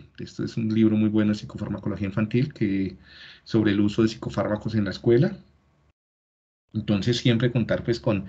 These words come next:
equipos interdisciplinares, que ya de ahí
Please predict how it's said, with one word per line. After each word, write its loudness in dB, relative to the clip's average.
equipos 0
interdisciplinares, 2
que -4
ya 0
de -2
ahí 4